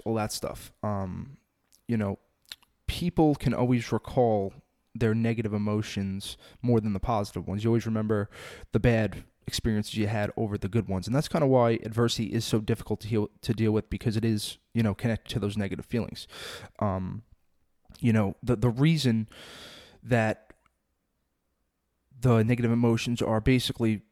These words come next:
you know, they're more no-, noticeable because they possess a greater functional value, um, if that makes sense. The, the risks of responding inappropriately to these negative events are much greater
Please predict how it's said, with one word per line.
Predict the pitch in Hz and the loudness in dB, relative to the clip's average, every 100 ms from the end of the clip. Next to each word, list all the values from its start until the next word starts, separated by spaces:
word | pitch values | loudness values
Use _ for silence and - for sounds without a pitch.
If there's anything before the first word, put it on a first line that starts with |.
| _ | _
you | 131 | 0
know, | 117 101 | 2 2
they're | 120 | 4
more | 147 151 | 6 6
no-, | 131 127 | 8 6
noticeable | 131 127 120 - 110 | 6 2 2 0 0
because | 107 110 - 120 110 104 | 0 -4 -2 0 0 -2
they | - | -2
possess | 113 131 123 127 | 0 2 4 2
a | 117 | 0
greater | 120 113 | 0 0
functional | 113 120 117 - 101 | 2 0 0 -2 -2
value, | 101 90 87 107 - | -2 -2 -4 -6 -10
um, | 107 104 | -6 -6
if | 95 | -4
that | 104 | -6
makes | - 101 | -6 -8
sense. | - 78 95 - | -8 -8 -10 -6
The, | 110 | -4
the | 113 | -2
risks | 113 160 - - - - - | 2 4 2 -4 -8 -10 -4
of | 120 113 110 110 - _ | 0 0 -2 -6 -16 _
responding | 120 - 135 139 123 104 104 - | -6 -2 2 2 2 0 -2 -2
inappropriately | 117 - 127 - 120 104 110 | -4 2 0 2 0 0 -4
to | - - 110 | -6 -4 -4
these | 113 110 | -4 -2
negative | 120 107 104 | -2 -2 -6
events | 101 107 | -4 -2
are | 110 | 0
much | 113 117 - | 0 -2 -2
greater | 107 104 95 | -2 -2 -6